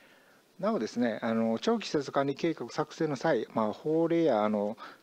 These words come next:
えーと、審査基準等の、まあ、確認、まあ、あの、確認が不十分でありましたことから、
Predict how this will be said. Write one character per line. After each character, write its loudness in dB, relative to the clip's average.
え -2
ー -6
と、 -4
審 -4
査 -2
基 -4
準 2
等 0
の、 2
ま 0
あ、 -2
確 -2
認、 0
ま 0
あ、 -2
あ 0
の、 0
確 -4
認 0
が 2
不 -2
十 0
分 0
で -2
あ -2
り -6
ま -2
し -12
た -6
こ -8
と -8
か 0
ら、 0